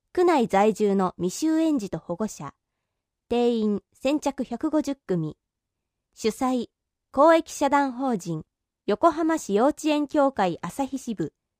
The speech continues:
公園、旭区役所。問い合わせ、牧ヶ原幼稚園。電話、三六五の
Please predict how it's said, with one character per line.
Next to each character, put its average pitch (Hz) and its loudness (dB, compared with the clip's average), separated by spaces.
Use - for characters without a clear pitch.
公 262 2
園、 240 2
旭 302 -4
区 311 -2
役 285 2
所。 - -12
問 302 4
い 302 2
合 302 2
わ 294 0
せ、 - -2
牧 208 0
ヶ 349 4
原 320 0
幼 294 2
稚 294 -2
園。 175 -4
電 214 0
話、 190 0
三 349 0
六 302 0
五 220 2
の 165 -2